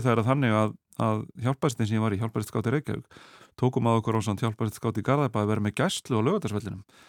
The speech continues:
Knattspyrnusambandið níutíu og sjö tekur yfir reksturinn af Laugardalsvellinum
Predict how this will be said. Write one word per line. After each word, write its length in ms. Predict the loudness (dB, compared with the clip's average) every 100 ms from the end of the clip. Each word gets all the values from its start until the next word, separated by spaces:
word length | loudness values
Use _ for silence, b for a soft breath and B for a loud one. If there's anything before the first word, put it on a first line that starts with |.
| b -4
Knattspyrnusambandið 720 | -2 0 0 0 0 0 0
níutíu 240 | -2 -2
og 60 | -2
sjö 80 | -2
tekur 320 | -2 -2 0
yfir 200 | 0 0 -2
reksturinn 400 | -4 -6 -4 -2
af 160 | -4
Laugardalsvellinum 720 | -6 -6 -4 -4 -4 -4 -4